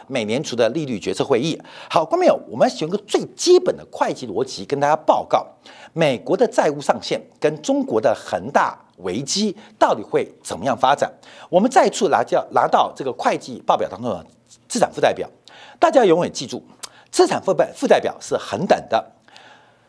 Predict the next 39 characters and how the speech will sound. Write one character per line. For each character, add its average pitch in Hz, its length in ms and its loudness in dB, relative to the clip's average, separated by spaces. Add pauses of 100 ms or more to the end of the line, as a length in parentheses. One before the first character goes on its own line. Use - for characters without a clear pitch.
(300)
画 311 260 4
面 285 160 4
的 180 80 2
右 226 180 6
边 147 240 4 (380)
是 - 460 -2 (240)
资 220 140 0
金 208 140 2
的 147 100 4
来 90 180 -2
源， 95 200 -8 (540)
画 311 260 4
面 233 160 0
的 143 80 0
左 - 220 -6
边 151 260 2 (320)
是 - 280 -6 (100)
资 175 160 -6
金 180 220 0
的 151 320 2
用 156 240 2
处 - 260 -4 (100)
跟 131 160 -4
去 - 240 -4
处， - 280 0 (460)
所 370 220 4
以 233 60 4
它 233 160 2
永 196 160 4
远 120 80 -4
是 - 120 -12
一 - 20 -14
个 113 100 0
恒 135 380 -2
等 - 200 0
式 - 140 -14
的 98 100 0
概 90 200 0
念。 131 200 -4